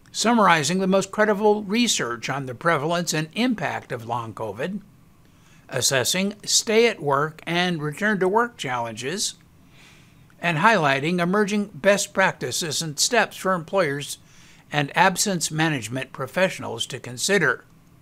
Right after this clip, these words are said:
covid nineteen has claimed the lives of millions of people, disrupted economic activity, and imposed large financial costs on governments, employers,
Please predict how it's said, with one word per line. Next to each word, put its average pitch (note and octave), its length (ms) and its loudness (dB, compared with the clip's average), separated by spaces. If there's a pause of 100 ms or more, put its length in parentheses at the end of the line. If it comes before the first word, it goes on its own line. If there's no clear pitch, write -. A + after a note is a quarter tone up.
(1120)
covid E3 240 4
nineteen C#3 440 0
has G3+ 140 -2
claimed G#3+ 400 0
the G#3 80 4
lives G3 440 2
of C#3+ 160 -4
millions E3+ 520 0
of C3+ 140 -8
people, - 400 -4 (400)
disrupted D#3 800 0
economic C#3+ 720 -4
activity, B2 840 -6 (400)
and D#3 160 0
imposed G3 540 2 (120)
large G3+ 420 4
financial F3+ 580 -2
costs D#3+ 480 2
on B2+ 140 -8
governments, F#3 640 0 (420)
employers, D#3+ 680 2